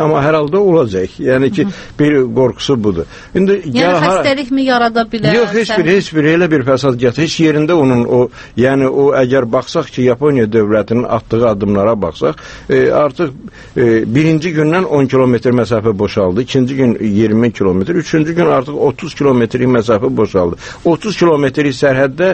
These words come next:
Speaker 1: e, doza gücü çox kiçikdir. Məsəl üçün, Yaponiyanın bütün şəhərlərin, e, monitorinqi aparılıb, üç asılı olmayan laboratoriya tərəfindən, biri Yaponiya Nüvə Tədqiqatları İnstitutu, digər Yaponiya Nüvə, e, e, e, Yanacaq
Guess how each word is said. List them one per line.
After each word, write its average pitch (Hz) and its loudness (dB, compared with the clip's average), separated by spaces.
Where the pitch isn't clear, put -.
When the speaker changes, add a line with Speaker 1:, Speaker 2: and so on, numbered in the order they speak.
Speaker 1:
e, 120 2
doza 160 2
gücü 139 -4
çox 175 -6
kiçikdir. 92 -4
Məsəl 143 0
üçün, 156 0
Yaponiyanın 175 0
bütün 202 -2
şəhərlərin, 135 0
e, 123 -2
monitorinqi 123 0
aparılıb, 110 -2
üç 196 -2
asılı 135 0
olmayan 110 2
laboratoriya 101 0
tərəfindən, 90 -2
biri 131 2
Yaponiya 120 0
Nüvə 117 2
Tədqiqatları 101 0
İnstitutu, 92 -4
digər 117 2
Yaponiya 143 2
Nüvə, 107 2
e, 98 -2
e, 101 4
e, 95 0
Yanacaq 117 0